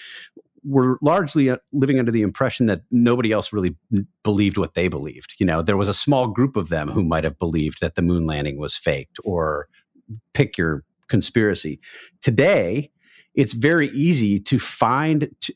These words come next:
to, to either create your own silo or to find an existing silo where you can go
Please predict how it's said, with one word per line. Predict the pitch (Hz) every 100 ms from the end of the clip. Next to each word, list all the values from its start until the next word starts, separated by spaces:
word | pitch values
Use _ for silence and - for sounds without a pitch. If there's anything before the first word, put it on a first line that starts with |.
| _
to, | 135 - -
to | 131 104 - _ _ _ _
either | 139 127 110
create | - - 117 117 160
your | 117 95 -
own | 101 127
silo | 127 139 123 127
or | 127 104
to | 85
find | - 113 113 143 131 - -
an | 101
existing | 85 101 139 - 101
silo | - 85 71 76 85
where | 92
you | 92 107
can | 151 131
go | 80 78 107